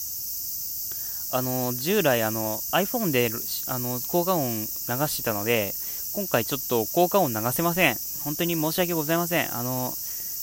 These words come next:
もしあれだったら僕の口からやりましょうか。やりましょう。僕の口からやります、効果音。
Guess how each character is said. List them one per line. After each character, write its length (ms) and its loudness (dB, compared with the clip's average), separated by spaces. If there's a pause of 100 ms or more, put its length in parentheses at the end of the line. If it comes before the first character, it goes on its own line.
(340)
も 80 0
し 140 4
あ 80 10
れ 60 6
だ 80 4
っ 20 -2
た 120 2
ら 80 4
僕 200 -2
の 80 0
口 180 -4
か 80 2
ら 280 6 (260)
や 100 0
り 100 0
ま 80 0
し 80 -2
ょ 60 2
う 40 0
か。 280 2 (240)
や 80 -2
り 80 0
ま 80 0
し 100 2
ょ 80 8
う。 20 2 (140)
僕 160 2
の 80 0
口 160 -6
か 80 4
ら 60 4
や 100 4
り 80 2
ま 100 0
す、 120 -4
効 140 0
果 140 4
音。 100 0